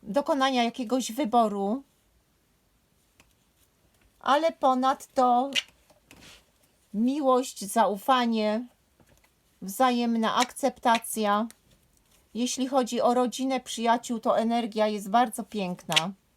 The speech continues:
Y, problem, no właśnie, w problemie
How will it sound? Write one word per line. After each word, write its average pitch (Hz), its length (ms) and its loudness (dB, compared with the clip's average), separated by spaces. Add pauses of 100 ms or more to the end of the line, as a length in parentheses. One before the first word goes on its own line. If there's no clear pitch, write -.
(3500)
Y, 208 80 -4
problem, 240 800 2 (400)
no 226 180 -4
właśnie, 226 460 -2
w - 100 -16
problemie 262 840 -2